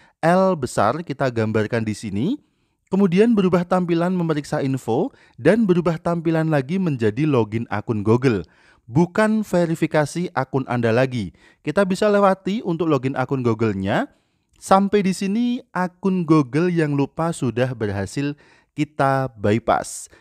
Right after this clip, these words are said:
Kita lewati untuk sidik jari, kemudian berikutnya. Kemudian impor bisa kita lewati.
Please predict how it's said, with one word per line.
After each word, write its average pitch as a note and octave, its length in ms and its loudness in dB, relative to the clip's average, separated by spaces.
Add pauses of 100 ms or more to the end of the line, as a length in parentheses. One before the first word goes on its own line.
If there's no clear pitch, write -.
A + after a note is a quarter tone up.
(140)
Kita A2 240 -2
lewati A2+ 480 0
untuk A#2 240 -4
sidik A2 220 -4
jari, G#2+ 420 -2
kemudian A2 400 -2
berikutnya. A2 720 -2 (400)
Kemudian G#3 720 0
impor F#3+ 480 2
bisa F3 240 -4
kita D#3+ 240 -2
lewati. D#3+ 640 0